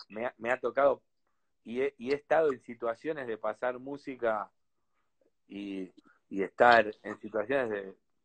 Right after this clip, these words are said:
de, de pasar música con quien yo quiero, con quien yo siempre soñé, o estar compartiendo un disco con Gustavo y después compartiendo una amistad con Gustavo,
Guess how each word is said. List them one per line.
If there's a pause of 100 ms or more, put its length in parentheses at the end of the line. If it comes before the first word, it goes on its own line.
(180)
de,
de
pasar
música
con
quien
yo
quiero, (200)
con
quien
yo
siempre
soñé, (220)
o
estar (1160)
compartiendo
un
disco
con
Gustavo
y
después
compartiendo
una
amistad
con
Gustavo,